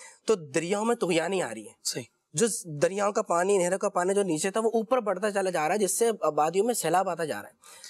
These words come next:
Speaker 1: پہلے بارش ہوتی تھی،
Speaker 2: آپ
Speaker 1: با-
Speaker 2: دیکھیں نا کہ لینڈ، لینڈ سلائیڈنگ
Speaker 1: جی۔
Speaker 2: کا
Speaker 1: جی۔
Speaker 2: کتنا بڑا یہ وہ ذریعہ ہے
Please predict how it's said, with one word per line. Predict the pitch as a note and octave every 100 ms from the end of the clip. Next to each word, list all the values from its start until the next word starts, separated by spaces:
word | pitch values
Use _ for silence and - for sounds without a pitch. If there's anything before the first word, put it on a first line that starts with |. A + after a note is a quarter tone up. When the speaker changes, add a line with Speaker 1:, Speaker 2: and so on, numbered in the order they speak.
| - _ D#3
Speaker 1:
پہلے | A3+ C4
بارش | G3+ A#3 B3+
ہوتی | C4 C4
تھی، | C4
Speaker 2:
آپ | B3
Speaker 1:
با- | F#3
Speaker 2:
دیکھیں | A3 C#4+
نا | C#4 D#3+
کہ | F3
لینڈ، | D#3 D3+ G3+ G3+ D#3 C#3+
لینڈ | E3 G#3 -
سلائیڈنگ | - D#3+ E3 F3+ D#3+
Speaker 1:
جی۔ | D3+ G#2+ -
Speaker 2:
کا | E3+ E3
Speaker 1:
جی۔ | - C3+
Speaker 2:
کتنا | - G3+ G#3+
بڑا | F3 E3+ F#3 E3
یہ | F3 E3+ D#3+ -
وہ | D#3 D#3 D3+
ذریعہ | C3+ D3 F#3+
ہے | F3+